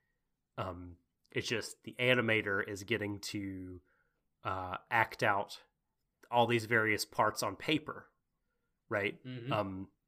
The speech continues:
Speaker 1: and because they can control the movement, the, uh, the framing sometimes, um, that it is the same as acting, but not just for bodies, but for objects and for fantastical things and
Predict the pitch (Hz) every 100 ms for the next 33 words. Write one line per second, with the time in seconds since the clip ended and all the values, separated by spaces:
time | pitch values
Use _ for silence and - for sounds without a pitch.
0 | _ _ 127 110 104 104 - 110 98 104
1 | - 110 98 - 120 107 104 95 104 127
2 | 127 127 127 127 - _ _ _ _ 98
3 | 90 90 90 87 92 - - 95 90 87
4 | 90 - - - 117 117 113 110 110 117
5 | 110 113 113 110 117 - _ - - -
6 | _ 110 95 92 92 _ _ _ _ _
7 | _ _ 123 117 101 101 - 120 120 110
8 | 101 110 127 123 147 190 143 104 87 -
9 | 95 87 107 127 120 123 - - 101 98
10 | 110 117 95 90 - - - 123 131 127
11 | 131 - - - - 98 95 92 - 92
12 | 90 - 98 87 120 - - 127 113 120
13 | 113 113 117 110 98 95